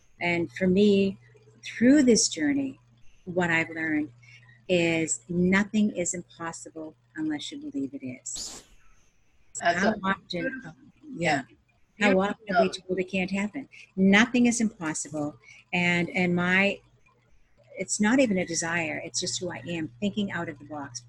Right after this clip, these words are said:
Speaker 1: problem solving, supporting visionary leaders by thinking out of the box. And there's ten different ways to look at this. Let's explore some of those.
Speaker 2: Right. So if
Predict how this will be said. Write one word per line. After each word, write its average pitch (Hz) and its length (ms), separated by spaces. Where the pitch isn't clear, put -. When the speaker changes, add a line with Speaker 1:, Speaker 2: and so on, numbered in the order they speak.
Speaker 1:
problem 214 360
solving, 147 560
supporting 220 640
visionary 180 420
leaders 170 520
by 175 260
thinking 208 300
out 180 140
of 170 100
the 160 80
box. 170 460
And 302 240
there's 208 420
ten 175 220
different 175 260
ways 180 180
to 196 100
look 233 180
at 262 100
this. - 260
Let's 214 360
explore - 400
some 302 260
of 294 160
those. - 440
Speaker 2:
Right. - 220
So - 360
if 185 160